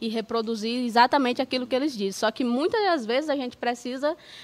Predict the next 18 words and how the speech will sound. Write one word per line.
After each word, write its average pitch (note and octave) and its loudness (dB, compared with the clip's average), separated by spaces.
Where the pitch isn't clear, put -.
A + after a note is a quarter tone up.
meditar C4+ 6
sobre B3 2
as A3 4
ordens G#3 4
de G#3+ -2
Deus G3 0
pra A3 2
entender A3 2
realmente A#3+ 2
o - -20
que B3+ 0
é A#3+ 2
que - -20
tá A3+ 4
por - -12
trás A3+ 4
daquilo A#3 -6
tudo. F#3 -6